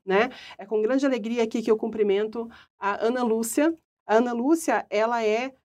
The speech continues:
a coordenadora técnica da Recriar, além de ser psicóloga, uma excelente psicóloga, e também, é, tem uma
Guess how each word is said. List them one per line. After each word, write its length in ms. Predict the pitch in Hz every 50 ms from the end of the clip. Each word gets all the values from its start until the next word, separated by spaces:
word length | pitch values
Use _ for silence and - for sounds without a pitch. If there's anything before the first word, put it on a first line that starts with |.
| _ _ -
a 400 | 190 196 202 202 202 202 202 196
coordenadora 520 | - 233 220 240 240 233 220 233 233 269
técnica 580 | 262 269 - 240 233 247 247 277 262 226 - 220
da 80 | 196 202
Recriar, 580 | 190 220 214 214 214 214 190 185 190 208 233 - _ _ _
além 220 | 180 208 214 233
de 80 | 240 -
ser 180 | - 233 226
psicóloga, 720 | 226 - - - - - 220 208 214 220 220 233 247 254 214
uma 180 | 214 226 214 214
excelente 540 | 233 262 262 - 254 233 220 220 226 - -
psicóloga, 720 | - - 214 214 - 196 190 202 202 220 220 254 269 277 269 - - - - - -
e 80 | 214
também, 380 | 220 226 240 240 247 262 269 240
é, 240 | 208 214 220 208 202
tem 180 | 202 233 226
uma 240 | 226 233 220 208 208